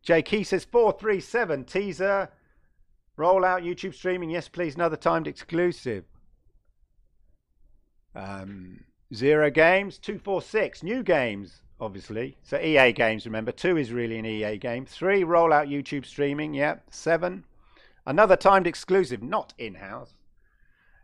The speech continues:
Um, Brandon, lovely to see you. How are you, my friend? Uh, good to see you. You're going number three. You've got to name three, Brandon. Three out of the top ten. Pick, you got to pick another two there, my friend.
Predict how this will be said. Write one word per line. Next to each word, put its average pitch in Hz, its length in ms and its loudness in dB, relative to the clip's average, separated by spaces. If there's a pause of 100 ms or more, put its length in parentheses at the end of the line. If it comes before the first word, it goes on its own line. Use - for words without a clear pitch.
(120)
Um, 120 520 -2 (260)
Brandon, 208 380 6
lovely 220 220 4
to 147 80 -12
see 214 220 2
you. 165 40 6
How 170 140 6
are 208 160 6
you, 175 80 0
my 156 80 2
friend? 214 440 -2 (240)
Uh, 139 200 -2
good 160 160 -6
to 135 80 -12
see 175 180 -6
you. 180 60 -6
You're 185 160 -2
going 185 220 0
number 175 140 -8
three. 147 560 -2 (260)
You've 135 100 -10
got 214 140 2
to 190 60 4
name 196 220 4
three, 202 260 2
Brandon. 156 500 0 (500)
Three 196 260 2
out 151 200 8
of 131 60 -10
the 131 60 -14
top 143 240 -4
ten. 127 200 -4
Pick, 180 280 -6
you 147 140 -18
got 170 140 -2
to 170 60 -4
pick 165 160 -8
another 170 260 2
two 151 260 -4
there, 123 180 -2
my 117 100 -8
friend. 135 380 -6